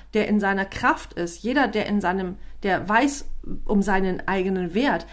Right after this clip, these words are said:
der in der Selbstliebe ist, der Selbstbewusstsein hat, derjenige oder diejenigen,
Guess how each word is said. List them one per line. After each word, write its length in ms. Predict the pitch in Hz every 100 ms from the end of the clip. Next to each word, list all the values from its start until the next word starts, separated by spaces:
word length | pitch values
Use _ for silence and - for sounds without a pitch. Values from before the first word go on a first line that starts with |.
| -
der 80 | 190
in 60 | 202
der 120 | 196
Selbstliebe 640 | 202 254 285 - 269 214
ist, 220 | 165 170 - -
der 260 | 190 190 -
Selbstbewusstsein 1000 | 214 302 - - 233 202 - 180 170 180
hat, 220 | 165 - - - - - _ _ _
derjenige 880 | 185 214 240 220 208 202 202 190 - - -
oder 180 | 185 196
diejenigen, 960 | 185 240 277 240 190 175 170 190 233